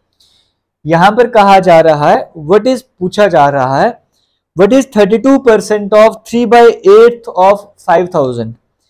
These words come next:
तो क्या है थर्टी टू परसेंट किसका? थर्टी टू परसेंट, तो मैंने thirty two by hundred कर लिया। Of का मतलब multiply,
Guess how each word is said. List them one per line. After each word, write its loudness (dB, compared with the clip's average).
तो -4
क्या 2
है 2
थर्टी -6
टू -2
परसेंट -2
किसका? -4
थर्टी -2
टू -2
परसेंट, -2
तो -8
मैंने -6
thirty -6
two -4
by -4
hundred -8
कर -6
लिया। -2
Of 0
का 0
मतलब -2
multiply, 2